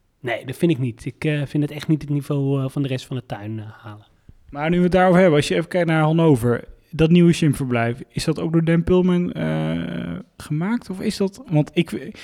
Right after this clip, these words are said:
Speaker 2: ik vind namelijk de nieuwe stukken in, eh, in Hannover ook al heel anders lijken dan de oude stukken. Als je kijkt naar die foyer die is gemaakt voor het oude Gimmelverblijf.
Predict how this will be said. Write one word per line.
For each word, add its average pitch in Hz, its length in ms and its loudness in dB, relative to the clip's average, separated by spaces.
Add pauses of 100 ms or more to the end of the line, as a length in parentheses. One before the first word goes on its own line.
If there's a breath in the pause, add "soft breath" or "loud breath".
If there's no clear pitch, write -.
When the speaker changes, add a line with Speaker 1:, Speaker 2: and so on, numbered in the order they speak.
(120 loud breath)
Speaker 2:
ik 170 120 -4
vind 175 140 0
namelijk 165 240 0
de 151 80 6
nieuwe 180 260 6
stukken 180 420 0
in, 147 240 0
eh, 139 220 2
in 139 80 0
Hannover 147 480 2
ook 147 160 0
al 123 120 0
heel 135 280 2
anders 127 320 0
lijken 127 380 0
dan 120 120 -2
de 127 60 -2
oude 135 260 -2
stukken. - 180 -8
Als 117 100 -4
je - 60 -12
kijkt 123 160 -2
naar 123 100 0
die 123 100 -2
foyer 139 480 -2
die 135 100 0
is 127 100 -4
gemaakt 127 380 -4
voor 127 80 -4
het 123 100 -6
oude 123 200 -4
Gimmelverblijf. 131 760 -4